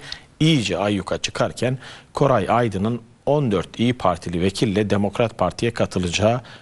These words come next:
konuşuluyor. Tabii Demokrat Koray Aydın'ın pa-, yeni bir parti kuracağı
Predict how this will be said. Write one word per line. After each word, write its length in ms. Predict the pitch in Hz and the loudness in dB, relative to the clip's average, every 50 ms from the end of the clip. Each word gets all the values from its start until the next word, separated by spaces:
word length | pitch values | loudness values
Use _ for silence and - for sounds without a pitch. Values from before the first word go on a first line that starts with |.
| - _ _ _ _ | -20 _ _ _ _
konuşuluyor. 760 | - - 123 110 101 - - 101 90 90 101 113 131 139 - - - - - - - _ | -4 -2 0 0 2 0 0 0 2 4 4 4 2 0 -4 -10 -18 -20 -20 -20 -18 _
Tabii 260 | - 143 147 135 117 | -2 -2 -2 0 2
Demokrat 380 | 123 123 127 123 - 151 139 - | 2 2 2 2 2 0 0 0
Koray 280 | - - 127 135 131 131 | -2 0 0 2 2 0
Aydın'ın 280 | 131 127 131 135 151 | 0 -2 -2 -4 -4
pa-, 160 | 139 - - | -6 -4 -2
yeni 180 | 104 123 135 139 | 0 0 0 -2
bir 40 | 139 | -4
parti 340 | - - 120 120 - - - | 0 2 0 2 2 -4 -8
kuracağı 640 | - - 123 120 120 113 131 131 123 113 95 | -2 0 0 2 2 2 2 2 2 0 -4